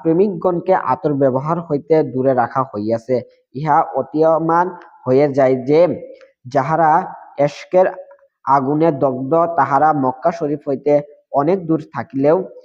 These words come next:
কল্পনায় লজ্জিত অনুভব করিতে থাকেন। আমি আমার বাবাজানকে দেখিয়াছি,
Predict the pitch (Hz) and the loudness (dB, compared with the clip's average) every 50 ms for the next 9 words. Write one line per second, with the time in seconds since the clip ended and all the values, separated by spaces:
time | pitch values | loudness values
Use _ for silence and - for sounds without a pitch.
0 | _ _ _ _ 156 160 156 156 160 170 170 175 175 170 175 160 139 135 127 120 | _ _ _ _ 0 0 0 0 0 0 2 2 2 2 2 2 0 0 -2 -4
1 | 117 131 139 113 - 165 165 165 165 143 131 131 131 127 131 151 156 151 - 139 | -4 -6 -8 -2 0 0 0 2 0 -2 -2 -2 -2 -2 -2 -2 -4 -2 -4 -4
2 | 135 131 135 147 143 - 135 120 - - 143 139 131 110 - _ _ _ _ _ | -4 -2 -2 -2 -4 -2 -4 -8 -4 -2 0 0 0 -2 -8 _ _ _ _ _
3 | _ - 123 139 143 147 151 165 170 180 208 180 - - - _ - 127 127 131 | _ -2 0 2 2 2 2 2 2 2 0 -2 -6 -16 -18 _ -2 -2 0 0
4 | 143 147 151 160 156 151 - - - - 120 127 123 120 139 135 135 147 147 147 | 2 2 2 2 0 -2 -4 -12 -14 -4 -2 0 2 2 0 2 2 0 0 0
5 | 147 143 175 160 139 143 127 - 147 147 139 - - 151 | -2 -2 -4 -2 -2 -2 -2 0 0 0 0 0 -2 -4